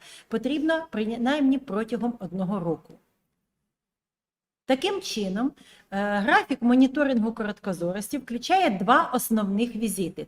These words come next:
Це проміжний або шестимісячний та річний або дванадцятимісячний. Проміжний моніторинг —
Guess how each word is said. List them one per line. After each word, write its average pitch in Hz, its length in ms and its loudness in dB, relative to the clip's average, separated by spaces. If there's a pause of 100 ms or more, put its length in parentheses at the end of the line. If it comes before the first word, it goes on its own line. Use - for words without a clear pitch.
Це 226 80 -2
проміжний 226 880 0 (180)
або 226 220 0
шестимісячний 254 1000 0 (340)
та 370 340 4
річний 240 720 0
або 208 280 0
дванадцятимісячний. 185 1200 -8 (360)
Проміжний 339 680 0 (340)
моніторинг — 226 680 2